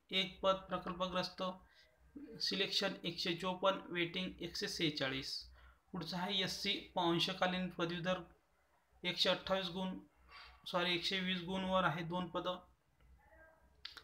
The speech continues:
आणि waiting list लागलेली आहे एकशे सहा गुणांवर. अनुसूचित जमाती सर्वसाधारण दोन पदे आहेत. एसटी एकशे बावन्न गुणांवर selection आहे आणि एकशे अठ्ठेचाळीस गुणांवर काय मेरिट waiting list आहे.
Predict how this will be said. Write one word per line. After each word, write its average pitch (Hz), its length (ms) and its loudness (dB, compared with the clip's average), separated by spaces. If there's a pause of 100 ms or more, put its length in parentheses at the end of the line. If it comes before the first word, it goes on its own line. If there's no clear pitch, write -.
(140)
आणि 165 160 4
waiting 170 340 6
list 180 260 0
लागलेली 170 440 4
आहे 196 160 2
एकशे 208 260 0
सहा 156 300 4
गुणांवर. 131 500 2 (1040)
अनुसूचित 175 440 2
जमाती 185 400 4
सर्वसाधारण 185 720 4
दोन 185 200 2
पदे 180 240 4
आहेत. 170 300 2
एसटी 196 640 -2 (720)
एकशे 180 240 2
बावन्न 170 420 8
गुणांवर 180 400 6
selection 175 500 0
आहे 175 260 4
आणि 165 280 -2
एकशे 160 240 0
अठ्ठेचाळीस 170 340 2
गुणांवर 160 400 4
काय 196 140 0
मेरिट 170 380 0
waiting 165 400 0
list 147 240 0
आहे. 127 240 -6